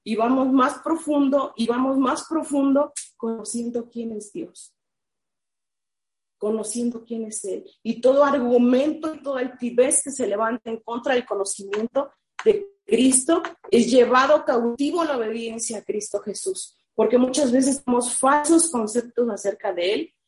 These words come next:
porque así nos dijeron, pero la Biblia no dice que así es. Muchas veces nos impusieron conocimientos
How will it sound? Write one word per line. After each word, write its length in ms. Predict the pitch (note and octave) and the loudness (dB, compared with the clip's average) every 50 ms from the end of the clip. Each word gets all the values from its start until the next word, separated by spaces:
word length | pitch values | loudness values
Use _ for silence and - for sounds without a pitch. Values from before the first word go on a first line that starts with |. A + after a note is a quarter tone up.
| _ _ | _ _
porque 260 | - G#3+ A3 - - G#3+ | -4 -4 -2 0 0 0
así 260 | G#3 - - A#3+ C4 C4+ | 0 0 2 4 4 6
nos 400 | C4+ C4+ C4+ C4+ - - - _ _ _ - | 6 6 4 2 0 -4 -10 _ _ _ -10
dijeron, 640 | F#3+ G#3+ G3+ - B3+ A#3 B3+ D4+ F4 - - - - _ _ _ _ _ _ _ _ _ _ _ _ _ _ _ | -8 -8 -2 0 2 4 4 4 2 2 0 -6 -16 _ _ _ _ _ _ _ _ _ _ _ _ _ _ _
pero 180 | - A3+ A3+ A3 | 2 4 4 4
la 180 | G#3 G3+ G3+ | 4 2 2
Biblia 580 | G3 B3 C#4+ D#4 C#4 D4+ D#4+ E4+ F#4 F#4 - - - | 2 2 2 2 2 2 0 -2 -2 -4 -8 -10 -10
no 160 | G#3 A3 G#3+ | -8 -8 -6
dice 320 | G#3+ A3+ A3 - G#3+ F#3 | -6 -6 -6 -6 -8 -6
que 220 | - F#3+ F3 F3+ F3 | -2 -2 0 0 0
así 300 | F3 - - F3 E3+ E3+ | -2 -4 -8 -6 -6 -6
es. 320 | E3 E3 - - - _ _ _ _ _ _ _ _ _ _ _ _ _ _ _ _ _ _ _ _ _ _ _ _ _ - | -6 -8 -10 -14 -18 _ _ _ _ _ _ _ _ _ _ _ _ _ _ _ _ _ _ _ _ _ _ _ _ _ -2
Muchas 360 | G3+ A3+ G#3+ A3+ C4 B3 B3 | -2 0 2 4 2 2 2
veces 440 | - B3 C#4 C4+ C4 - - - _ _ _ _ _ _ _ _ - | 0 -2 -2 0 -2 -4 -8 -12 _ _ _ _ _ _ _ _ -4
nos 560 | G#3 G#3+ G#3 G#3 G3 G3+ - - - - _ _ _ _ _ _ _ _ _ _ _ _ _ _ _ _ _ - | -2 -2 -2 -2 -4 -6 -8 -10 -14 -20 _ _ _ _ _ _ _ _ _ _ _ _ _ _ _ _ _ -2
impusieron 920 | A#3+ A3+ A3 - - A3 G#3+ G#3 - B3+ B3+ B3+ C4 C4 C4+ C#4 C4+ - | 0 0 0 0 -2 -2 0 2 4 4 4 6 6 4 2 2 0 0
conocimientos 1080 | - A3 G3+ F#3+ F#3+ - - A3 G#3+ G#3+ A#3 B3 C4 B3+ C4+ C#4+ C#4+ - - - _ | 0 0 2 2 0 0 -2 -2 -2 0 2 2 0 0 -2 -4 -6 -6 -12 -18 _